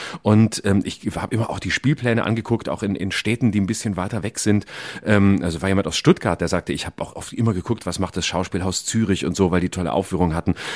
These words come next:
Da bin ich da mal hingefahren, wenn da was Geiles war. Das mach ich alles. Es ist gar nicht, es ist einfach nicht mehr auf meinem Plan.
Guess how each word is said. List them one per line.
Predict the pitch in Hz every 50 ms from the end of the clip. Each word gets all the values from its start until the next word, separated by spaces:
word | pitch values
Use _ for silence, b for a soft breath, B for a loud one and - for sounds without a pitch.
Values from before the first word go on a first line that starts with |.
| B B
Da | -
bin | - 98
ich | 92 -
da | - 90
mal | 95 90
hingefahren, | 92 113 107 85 - - 87 85 95 95 85 87
wenn | 92 85
da | 82
was | 85 85 -
Geiles | - 82 76 80 82 80 -
war. | 71 71
Das | 78 - -
mach | - - -
ich | 185 - -
alles. | - 73 76
Es | - - -
ist | 87 - -
gar | - 101 165
nicht, | 214 202 - -
es | 120 120
ist | 131 123
einfach | - 139 139 143 123
nicht | 151 180 - -
mehr | 170 160 -
auf | 143 - 139
meinem | 135 147 165 170 156
Plan. | - - 151 190 214 156 90 73 62